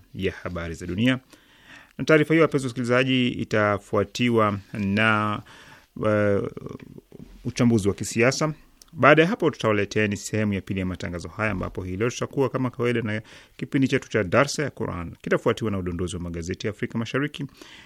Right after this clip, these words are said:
Baada ya hapo, tutakuwa na makala kuhusiana na fikra za Imam Khomeini, Mwenyezi Mungu amrehemu,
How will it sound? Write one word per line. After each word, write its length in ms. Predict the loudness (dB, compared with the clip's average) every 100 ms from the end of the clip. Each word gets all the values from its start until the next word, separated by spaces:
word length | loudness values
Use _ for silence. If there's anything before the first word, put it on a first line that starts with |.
| -8
Baada 240 | 4 6 8
ya 60 |
hapo, 440 | 6 4 4 2 0 -6
tutakuwa 560 | -4 -2 0 0 0 -4 _
na 400 | -4 -4 -4 -4
makala 600 | -6 -6 -6 -4 -2 -4
kuhusiana 480 | -6 -10 -10 -6 -6
na 120 | -6
fikra 460 | -6 -8 -4 -4 -4
za 140 | -6 -4
Imam 180 | -4 -6 -6
Khomeini, 300 | -2 0 -2
Mwenyezi 400 | -2 -4 -6 -6
Mungu 260 | -8 -8
amrehemu, 540 | -8 -10 -8 -6 -6